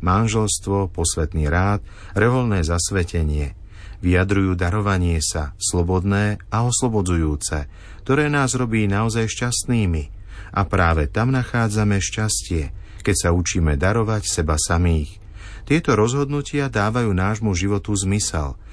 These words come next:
Premieňajú ho na obraz dokonalej lásky,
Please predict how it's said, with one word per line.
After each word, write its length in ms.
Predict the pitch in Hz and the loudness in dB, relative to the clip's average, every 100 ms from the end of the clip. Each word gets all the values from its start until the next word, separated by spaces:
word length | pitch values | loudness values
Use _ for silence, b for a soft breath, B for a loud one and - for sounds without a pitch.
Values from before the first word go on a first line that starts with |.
| B B - | B B 0
Premieňajú 800 | 82 85 90 90 92 95 101 101 | 2 4 4 4 4 2 2 0
ho 40 | |
na 160 | 90 - | 0 0
obraz 400 | 98 107 101 85 | -2 0 0 0
dokonalej 560 | 92 90 104 98 92 73 | -2 0 0 2 2 0
lásky, 560 | 73 80 - - 117 | 0 0 -2 -2 -4